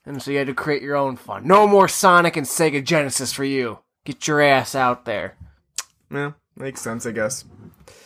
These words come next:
Speaker 2: Uh, today we're back with a remake of another film that we've covered in the past. We, we, we did the original,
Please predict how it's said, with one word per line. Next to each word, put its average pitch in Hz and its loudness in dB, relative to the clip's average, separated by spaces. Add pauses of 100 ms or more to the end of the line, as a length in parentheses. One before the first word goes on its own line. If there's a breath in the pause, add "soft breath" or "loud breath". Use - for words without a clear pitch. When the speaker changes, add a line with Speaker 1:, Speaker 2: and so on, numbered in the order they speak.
(320 soft breath)
Speaker 2:
Uh, 151 6
today 190 4
we're 262 4
back 190 4
with 165 -4
a 139 4
remake 160 -4
of 151 2
another 220 2
film 240 0
that 170 2
we've 170 -6
covered 139 -2
in 120 -2
the 107 -6
past. 117 0
We, 160 -6
we, 139 0
we 123 -4
did 151 -2
the 165 -2
original, 170 2